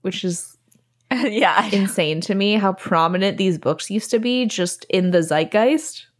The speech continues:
Speaker 2: They were so, like, it was the way to find out information.
Speaker 1: Yeah. And especially, like, we would see them in a lot of movies. Like, I can point specifically to, uh,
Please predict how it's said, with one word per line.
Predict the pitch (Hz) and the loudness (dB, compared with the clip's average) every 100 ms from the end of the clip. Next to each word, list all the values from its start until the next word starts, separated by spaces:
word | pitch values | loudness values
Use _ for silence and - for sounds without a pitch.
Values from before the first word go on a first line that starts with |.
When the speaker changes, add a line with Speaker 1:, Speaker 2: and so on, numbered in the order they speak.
| _ | _
Speaker 2:
They | 196 185 185 | -2 0 0
were | 160 160 170 170 170 180 180 - | 0 2 2 4 2 0 -4 -10
so, | - - - 175 170 160 160 160 180 - _ _ _ - | -10 -8 -2 0 2 2 0 -2 -4 -12 _ _ _ -4
like, | 185 196 - 214 | -2 -2 -2 -4
it | 202 | -2
was | 196 190 190 - _ _ _ _ _ _ _ - | 0 0 -4 -12 _ _ _ _ _ _ _ -8
the | 175 185 175 | -4 -2 0
way | 160 156 143 | 0 2 -2
to | - 160 | -4 -4
find | 165 147 143 | 0 0 2
out | 135 | 0
information. | 139 139 - - 139 - - - | -2 -6 -6 -6 -6 -6 -6 0
Speaker 1:
Yeah. | 180 107 - - _ _ _ _ _ _ | 0 0 -4 -18 _ _ _ _ _ _
And | 196 | -2
especially, | 240 262 269 330 320 | 2 2 2 2 2
like, | 311 | 2
we | 233 | 0
would | 226 | -2
see | - 269 | -2 -2
them | 311 | 0
in | 285 | 2
a | 202 | 4
lot | 175 170 | 2 2
of | |
movies. | 170 170 139 | -2 -2 0
Like, | 160 170 | 0 0
I | 180 | -2
can | 190 185 | -2 -2
point | 214 214 214 | -2 -2 -2
specifically | 202 185 180 185 196 190 | -4 -2 -4 0 0 0
to, | - 196 185 185 185 - - - - _ - | -2 2 4 4 2 -2 -16 -20 -20 _ 0
uh, | 180 165 160 | 2 4 2